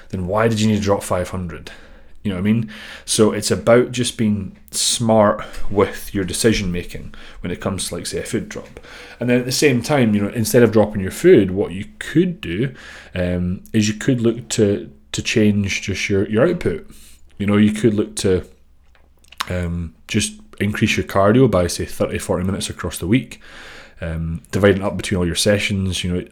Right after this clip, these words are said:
simultaneously you might wanna up your, um, up your steps by about a thousand, two thousand each day on your daily sort of total. Those changes, um, you know, you could do alone,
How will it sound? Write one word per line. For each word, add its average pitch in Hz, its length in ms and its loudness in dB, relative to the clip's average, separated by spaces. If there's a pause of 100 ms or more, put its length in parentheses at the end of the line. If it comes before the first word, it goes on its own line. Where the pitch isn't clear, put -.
(100)
simultaneously 104 720 4
you 95 60 2
might 92 200 -2
wanna 90 320 -2 (640)
up - 260 4
your, 95 300 4
um, 87 440 0 (840)
up - 120 -6
your 220 80 2
steps - 560 2 (140)
by 82 120 -8
about 82 160 -8
a - 20 -12
thousand, 104 420 2
two 95 160 -6
thousand 90 260 -2
each 87 140 -6
day 117 300 2 (560)
on 90 100 -2
your 85 100 0
daily 87 320 0
sort 73 220 -8
of 82 80 -10
total. - 460 -4 (600)
Those 131 140 6
changes, 120 800 4
um, 87 340 -2
you 95 60 0
know, 95 100 0
you 104 100 -2
could 107 160 0
do 92 120 2
alone, 110 500 6